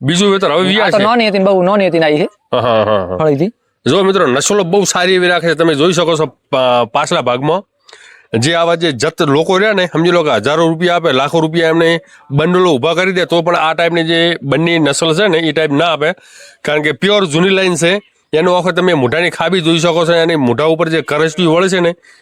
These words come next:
Speaker 1: એ એનો આખો એમ કે નિશાની છે કે જે નસલ છે ને, જે બંની, જે ક્વોલિટી છે, આખે આખે એના અંદર ગુણો છે. સમજી લો કે આ પહેલા વેતનની જોટીઓ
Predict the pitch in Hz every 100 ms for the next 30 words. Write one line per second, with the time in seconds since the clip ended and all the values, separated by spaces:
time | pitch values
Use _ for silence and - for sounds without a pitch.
0 | _ 147 165 170 160 175 170 160 160 151
1 | 143 120 120 127 156 202 196 170 156 190
2 | - _ - _ _ _ - 139 147 147
3 | 147 131 139 170 170 165 120 131 151 208
4 | 190 226 208 135 107 113 127 135 190 180
5 | 120 _ _ - - _ 113 120 - 165
6 | 190 202 208 185 185 185 175 185 180 180
7 | 175 180 170 151 165 180 180 160 180 185
8 | 180 160 139 160 175 175 170 180 165 127
9 | 143 170 170 175